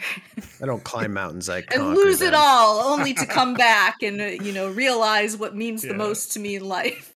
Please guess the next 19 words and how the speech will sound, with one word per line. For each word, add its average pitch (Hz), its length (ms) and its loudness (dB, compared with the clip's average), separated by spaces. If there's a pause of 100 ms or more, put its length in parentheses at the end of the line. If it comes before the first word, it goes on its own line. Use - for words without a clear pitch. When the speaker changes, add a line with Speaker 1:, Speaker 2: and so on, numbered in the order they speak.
Speaker 3:
Your 123 160 -6
Speaker 2:
I 123 40 -8
Speaker 3:
mysterious 165 340 0
Speaker 2:
don't 143 200 0
cl- 147 140 0
Speaker 3:
brother 120 260 -2 (160)
shows 117 320 -4
up. 117 340 -6
Speaker 1:
<laughs> - 100 -8 (960)
Speaker 2:
I 170 60 -2
don't 175 140 2
climb 151 260 0
mountains, 120 320 -2
I 113 80 -2
pave 131 360 -2
them 113 140 -2
over 113 380 -2
and 98 140 -4
then 98 240 -6